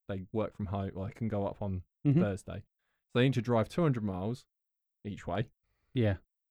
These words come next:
Speaker 1: They all, they can use the underground during the week.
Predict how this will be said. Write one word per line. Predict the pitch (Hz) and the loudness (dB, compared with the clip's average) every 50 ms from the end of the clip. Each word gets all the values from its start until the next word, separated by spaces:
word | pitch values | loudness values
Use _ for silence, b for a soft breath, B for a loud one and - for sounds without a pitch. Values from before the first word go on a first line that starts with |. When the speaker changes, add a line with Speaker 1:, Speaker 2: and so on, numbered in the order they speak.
| _ _ | _ _
Speaker 1:
They | - 113 120 | 2 4 6
all, | 139 143 139 139 | 6 4 4 2
they | 117 107 107 | 2 0 2
can | - 123 120 | 2 2 4
use | 135 151 156 139 - | 4 4 2 0 0
the | 135 | 0
underground | 123 120 113 107 101 110 107 104 98 92 | 2 2 2 2 2 0 -2 -2 -2 -2
during | - 110 107 104 101 | -2 -2 0 0 0
the | 98 95 | -2 -4
week. | 92 85 90 104 - | -6 -8 -8 -10 -12